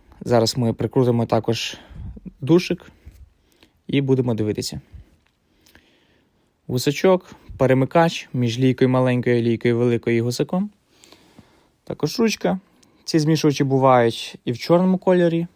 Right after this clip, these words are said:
в білому, в хромі. Ми можемо регулювати висоту, наклон лійки.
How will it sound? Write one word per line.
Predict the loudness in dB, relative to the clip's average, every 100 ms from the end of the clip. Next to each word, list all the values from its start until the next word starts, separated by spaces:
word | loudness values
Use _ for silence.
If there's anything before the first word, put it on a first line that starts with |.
| -14
в | -12
білому, | -2 0 0 0 -4
в | -6
хромі. | -6 0 0 0 -6 _ _ _ _ _ _ _ _ _ _ -8
Ми | -2
можемо | 0 0 2
регулювати | 2 4 4 2 0
висоту, | -2 -2 -4 -2 -2 -2 -8 -20 -8
наклон | -4 -2 0 0 0 0
лійки. | -2 -4 -6 -10